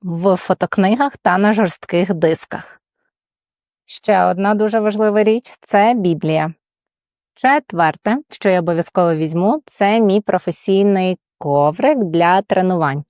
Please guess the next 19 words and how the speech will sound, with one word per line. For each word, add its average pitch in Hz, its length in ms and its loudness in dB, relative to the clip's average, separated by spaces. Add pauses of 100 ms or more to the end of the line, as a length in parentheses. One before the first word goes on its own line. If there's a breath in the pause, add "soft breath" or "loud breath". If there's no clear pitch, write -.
(120)
тому 196 240 0
що - 180 -8
ціни 202 420 -2
на 170 120 -4
професійні 175 680 -6
коврики 190 480 -2
в 277 240 -2
Америці 214 880 0
не 185 280 0
ті 151 240 -6
ж. 226 180 0
І 208 60 4
п'ята 190 580 0
річ — 302 400 -2 (220)
це 214 460 0 (340)
мій 240 680 0
реквізит 190 600 0
для 180 300 0
нюберн-фотосесії. 175 1300 -4